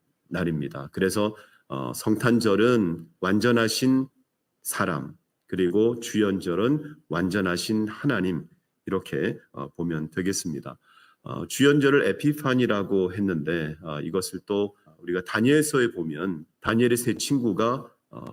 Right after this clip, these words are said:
풀무불에 던져지지 않습니까? 그때 다니엘의 세 친구만 있었던 것이 아니라 그 풀무불 속에 네 번째 사람이 있었는데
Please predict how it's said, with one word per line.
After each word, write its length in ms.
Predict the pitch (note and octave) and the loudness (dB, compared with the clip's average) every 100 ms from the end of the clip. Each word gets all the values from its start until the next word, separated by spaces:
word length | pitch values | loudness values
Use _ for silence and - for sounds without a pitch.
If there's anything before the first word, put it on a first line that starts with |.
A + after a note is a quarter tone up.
| - | -4
풀무불에 720 | - E3 E3 E3 F#2+ D2+ D2+ - | 0 4 4 2 0 0 -4 -8
던져지지 480 | F#2+ F#2+ G#2 G2+ D2 | -2 0 -2 -4 -4
않습니까? 720 | D2+ - F2 - - G#2+ D#3 _ _ | -4 -4 -4 -4 -6 -6 -8 _ _
그때 440 | G#2+ - G#2 A2 - - _ | -6 0 0 0 -4 -18 _
다니엘의 420 | A2+ A2 B2+ B2+ | 0 2 4 2
세 180 | B2 A2+ | 2 -2
친구만 720 | - D3 C3 C3 A#2+ A#2+ A#2 | 0 0 2 4 4 4 0
있었던 480 | - - A2 - G2+ | -2 -2 -2 -2 0
것이 260 | F#2 F#2 F2+ | 0 -2 -2
아니라 340 | D#2 D#2+ F#2 | -2 -2 -2
그 200 | - F#2 | -2 -4
풀무불 560 | - C#3 C#3+ C#3 A#2+ A#2 | -2 -2 0 -2 -2 -2
속에 560 | A#2+ E2+ D#2+ A2+ D3+ D#3+ - _ _ _ _ _ - | -2 -4 0 0 0 -6 -18 _ _ _ _ _ -4
네 160 | G2 | -2
번째 420 | C#3 D3 C#3+ D3+ | 2 2 2 2
사람이 460 | D3 A2+ G2 G2 G2 | 2 0 -2 0 0
있었는데 880 | D#2 - F2 D2+ C2 A1+ F#2 D3 | -2 -2 -4 -4 -6 -6 -4 -6